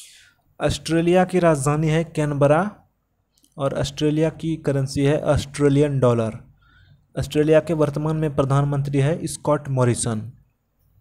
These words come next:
आप ये देख सकते हैं, ये यूएसए की फ्लैग है, ये इंडिया की फ्लैग है, ये जापान की फ्लैग है, लेकिन अब एक और देश जुड़ने वाली है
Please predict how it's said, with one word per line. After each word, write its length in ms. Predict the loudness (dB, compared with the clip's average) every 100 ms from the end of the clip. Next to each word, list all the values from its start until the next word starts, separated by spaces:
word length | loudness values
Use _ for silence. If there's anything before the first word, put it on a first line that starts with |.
| _ -20 -20 -20 -12
आप 200 | -8 -2
ये 80 | -2
देख 200 | 0 0
सकते 320 | -2 -8 -4
हैं, 100 | -2
ये 160 | 0 0
यूएसए 480 | 0 2 0 0 -4
की 140 | -4
फ्लैग 360 | -6 0 2 2
है, 340 | -2 -4 -12 _ _ _ _ -8
ये 140 | -4
इंडिया 280 | -2 0 0
की 120 | -2
फ्लैग 380 | -6 -2 -2 0
है, 120 | -2
ये 140 | -2 -2
जापान 380 | -2 -2 -2 -4
की 80 |
फ्लैग 300 | -6 -4 -2
है, 60 | -2
लेकिन 260 | -4 -6 -6
अब 480 | -4 -4 -8 -12 -20 _ _ _ _ _ -6
एक 160 | -6 -2
और 240 | 0 0
देश 240 | 0 -2
जुड़ने 340 | 0 -2 0 0
वाली 280 | 0 0 0
है 340 | 0 -2 -12